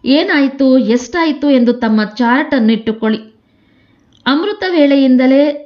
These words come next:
ದೃಢ ಸಂಕಲ್ಪ ಮಾಡಿ, ಸಫಲತೆ ನನ್ನ ಜನ್ಮಸಿದ್ಧ ಅಧಿಕಾರವಾಗಿದೆ ಎಂದು ಸ್ಮೃತಿ ಸ್ವರೂಪರಾಗಬೇಕು. ಸಫಲತೆ ನನ್ನ ಕೊರಳಿನ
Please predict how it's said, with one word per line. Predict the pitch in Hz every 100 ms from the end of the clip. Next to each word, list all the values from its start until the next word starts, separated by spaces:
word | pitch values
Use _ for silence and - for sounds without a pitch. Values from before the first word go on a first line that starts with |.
| 202
ದೃಢ | 262 349
ಸಂಕಲ್ಪ | 381 - 262 277 339 302 277
ಮಾಡಿ, | 233 226 220 254 262
ಸಫಲತೆ | 240 262 254 339 320 269 277
ನನ್ನ | 262 240 226 185
ಜನ್ಮಸಿದ್ಧ | 233 254 302 - 196 240 240 -
ಅಧಿಕಾರವಾಗಿದೆ | 208 262 285 285 254 233 220 220 226 226
ಎಂದು | 214 - - 220 233
ಸ್ಮೃತಿ | 220 233 240 254
ಸ್ವರೂಪರಾಗಬೇಕು. | 254 - 226 240 247 220 214 220 202 214 220 - _ _ _ _ _ _ _ _ _ -
ಸಫಲತೆ | - 311 320 392 370 - 302
ನನ್ನ | 294 254 247 240
ಕೊರಳಿನ | 254 254 320 311